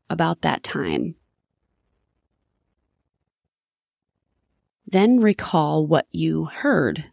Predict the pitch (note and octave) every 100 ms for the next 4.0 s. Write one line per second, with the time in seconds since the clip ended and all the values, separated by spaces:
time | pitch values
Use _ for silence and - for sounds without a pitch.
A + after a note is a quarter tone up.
0 | _ _ _ _ _ _ _ _ _ _
1 | _ _ _ _ _ _ _ _ _ _
2 | _ _ _ F#3 G3+ - - G3 G3 E3+
3 | - D#3+ D3 D#3 D3 - - - - E3